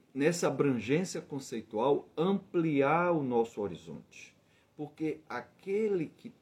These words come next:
tem mediunidade não é médium do, somente quando está numa casa espírita ou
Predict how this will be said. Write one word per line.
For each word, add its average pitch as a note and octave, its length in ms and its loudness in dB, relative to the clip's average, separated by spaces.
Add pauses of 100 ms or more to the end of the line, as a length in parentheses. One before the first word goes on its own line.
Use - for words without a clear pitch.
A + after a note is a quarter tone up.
(120)
tem F#3+ 320 -4
mediunidade G2 1300 -4 (480)
não G2+ 260 -4
é F2 60 -2
médium G#2+ 880 4 (160)
do, F#2+ 420 -4
somente G#2+ 720 -2
quando G#2 260 -6
está F2+ 360 -10
numa G#2 480 -2
casa D#2+ 400 -10
espírita G#2+ 920 -10 (1120)
ou E3 380 2